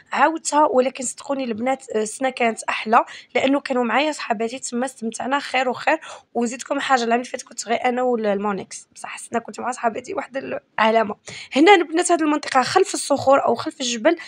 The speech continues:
كاينه الشط، كشغل جايك شغل الشط، يعني ماهيش فون،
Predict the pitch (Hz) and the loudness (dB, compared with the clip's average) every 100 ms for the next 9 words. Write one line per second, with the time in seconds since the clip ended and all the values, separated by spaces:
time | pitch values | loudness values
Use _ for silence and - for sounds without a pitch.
0 | - - 269 277 339 - 240 - 254 254 | -12 2 4 6 4 2 2 4 4 2
1 | - - 220 226 247 - 226 202 - - | -4 -2 0 0 -2 -2 -4 -2 -2 -2
2 | 220 214 226 254 285 - - | -2 -2 0 4 4 2 -10